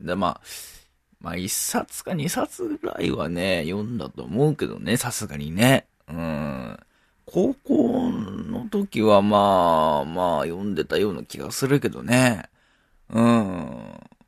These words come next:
最近は何を、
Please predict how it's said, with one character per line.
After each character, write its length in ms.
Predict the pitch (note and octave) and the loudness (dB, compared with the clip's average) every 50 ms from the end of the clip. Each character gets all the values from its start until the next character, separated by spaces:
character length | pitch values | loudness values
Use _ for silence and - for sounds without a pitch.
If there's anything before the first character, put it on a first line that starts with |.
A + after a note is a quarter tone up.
| _ _ _ _ _ _ _ _ _ _ _ _ _ _ _ _ - - - - - - _ _ _ _ _ _ _ _ _ _ _ _ _ _ _ | _ _ _ _ _ _ _ _ _ _ _ _ _ _ _ _ -12 -12 -12 -12 -16 -20 _ _ _ _ _ _ _ _ _ _ _ _ _ _ _
最 380 | _ - - C3 C#3 D#3+ E3 D#3 | _ -6 -2 -2 0 0 -2 -4
近 440 | - _ - D3 D3 D3+ D3 C#3+ C#3 | -8 _ -4 0 0 2 2 0 0
は 200 | C3+ C3+ C#3 C3+ | -2 -2 -2 -2
何 460 | A#2+ G#2+ A2+ B2 C#3+ D#3+ - D#3+ - | -2 -2 -2 -2 -2 -2 -2 -2 -2
を、 200 | D#3+ D#2 - - | -4 -6 -6 -8